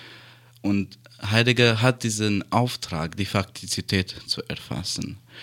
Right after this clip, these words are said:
Aber er hat es gesehen, dass man kann es nicht begra-,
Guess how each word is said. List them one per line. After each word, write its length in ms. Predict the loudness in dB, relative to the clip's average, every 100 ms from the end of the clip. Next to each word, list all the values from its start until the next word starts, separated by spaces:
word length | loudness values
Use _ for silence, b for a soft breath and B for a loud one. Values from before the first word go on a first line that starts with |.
| B B B B
Aber 200 | 6 6
er 60 |
hat 160 | 6 4
es 100 | 0
gesehen, 320 | 2 4 6
dass 200 | 6 4
man 160 | 2 2
kann 180 | 4 4
es 160 | 4
nicht 320 | 2 0 -2
begra-, 460 | -2 2 4 4 4